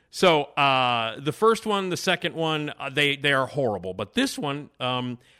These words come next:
actually feels like a David Gordon Green movie. David Gordon Green, the director of these Halloween movies, actually emerged on the scene in the early two thousands as one of the best and most interesting, um, directors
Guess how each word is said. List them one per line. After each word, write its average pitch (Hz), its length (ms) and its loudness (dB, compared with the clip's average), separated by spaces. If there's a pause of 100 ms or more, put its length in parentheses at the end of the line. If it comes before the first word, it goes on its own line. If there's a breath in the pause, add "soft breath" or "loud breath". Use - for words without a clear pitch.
(140 soft breath)
actually 208 420 2
feels 139 840 -2
like 139 180 0
a 147 60 -2
David 123 360 0
Gordon 113 300 -2
Green 104 320 -4
movie. 113 300 0
David 131 260 -4
Gordon 143 240 -6
Green, 151 540 -4 (100)
the 113 160 -8
director 127 400 -4
of 110 80 -8
these 101 200 -8
Halloween 98 360 -6
movies, 85 320 -14 (460 soft breath)
actually 160 480 0 (340)
emerged 147 560 2
on 151 120 -2
the 135 60 -6
scene 131 280 -4
in 123 60 -4
the 113 100 -4
early 120 180 -4
two 123 140 -8
thousands 101 340 -6
as 107 100 -10
one 135 120 -8
of 135 60 -10
the 151 60 -4
best 139 300 -4
and 147 80 -8
most 135 220 -8
interesting, 113 640 -8 (520 soft breath)
um, 104 540 -2
directors 110 640 -4